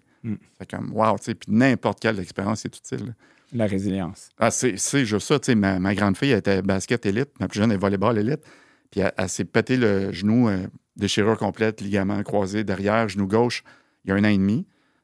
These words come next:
Speaker 2: Elle a fait un an de rétablissement. Sa première game, même chose, genou droit. <laughs> Fait que là, tout le monde est en panique autour.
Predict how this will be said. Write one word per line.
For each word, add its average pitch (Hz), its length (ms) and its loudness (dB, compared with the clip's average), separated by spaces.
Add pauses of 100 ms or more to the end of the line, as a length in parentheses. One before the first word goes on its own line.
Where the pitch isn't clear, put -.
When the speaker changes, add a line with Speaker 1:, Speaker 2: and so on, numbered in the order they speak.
(160)
Speaker 2:
Elle 92 40 -6
a - 20 -6
fait 98 220 -2
un 113 140 2
an 120 120 2
de 110 80 -2
rétablissement. 101 680 -4 (160)
Sa 90 200 -6
première 110 440 2
game, 117 400 -2
même 101 220 0
chose, 113 220 -2
genou 92 180 -2
droit. 98 260 -6 (260)
<laughs> - 280 -4
Fait - 140 0
que 170 80 2
là, 180 80 4
tout 185 440 -4
le 165 80 4
monde 202 140 2
est 180 140 2
en 160 100 2
panique 143 320 2
autour. 120 400 2